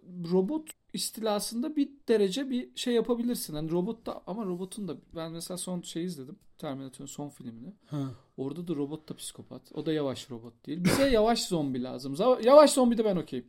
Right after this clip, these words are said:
Speaker 2: Abi yavaş zombi tamam. Uzaylıyı ne yapacağız? Yavaş uzaylı diye bir şey yok. Ben niye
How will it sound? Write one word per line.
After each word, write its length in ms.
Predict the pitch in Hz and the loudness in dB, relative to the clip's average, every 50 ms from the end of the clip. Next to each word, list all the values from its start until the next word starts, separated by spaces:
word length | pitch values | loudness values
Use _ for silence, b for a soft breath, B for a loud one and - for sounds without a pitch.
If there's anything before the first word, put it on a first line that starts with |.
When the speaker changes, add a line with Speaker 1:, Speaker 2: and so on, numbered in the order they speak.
| - | 0
Speaker 2:
Abi 220 | 170 180 190 190 180 | 4 4 6 6 6
yavaş 260 | 165 165 180 170 - | 6 8 6 6 4
zombi 260 | 151 185 196 214 208 | 4 2 2 2 6
tamam. 280 | 214 214 170 160 165 - 226 190 | 6 6 6 6 2 0 0 0
Uzaylıyı 360 | 156 160 180 185 185 202 214 | 4 6 8 8 8 8 6
ne 40 | 190 | 6
yapacağız? 320 | 170 151 - 233 226 175 | 4 2 2 2 2 6
Yavaş 240 | 175 180 185 175 170 | 6 6 6 6 4
uzaylı 360 | 202 165 165 175 180 175 170 | 4 4 6 6 6 6 6
diye 160 | 175 180 175 180 | 8 8 8 8
bir 40 | |
şey 160 | 175 - 233 220 | 6 4 4 4
yok. 100 | 175 - 151 | 4 4 2
Ben 160 | 165 170 185 | 2 2 4
niye 140 | 196 196 | 4 2